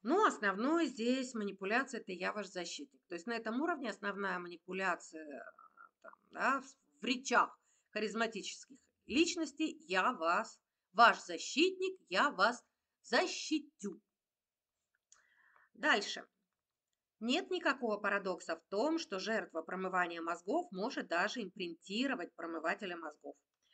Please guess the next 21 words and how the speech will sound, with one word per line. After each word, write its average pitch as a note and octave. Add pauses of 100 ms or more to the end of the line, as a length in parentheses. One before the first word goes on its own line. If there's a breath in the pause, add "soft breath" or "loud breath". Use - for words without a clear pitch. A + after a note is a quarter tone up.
(460 soft breath)
Жертва A#3+
руководствуется F#3+
инстинктами B3+
и A3
биохимическим, A#3 (1300)
а, E3
ну, E4
ещё -
раз C#3+
прочту. D#3
Жертва C#4+
руководствуется G3
инстинктами D4+
или C#4
биохимическими F#3
программами, G3
которые F3+
существуют G3
многие G#3
миллионы F3+
лет. -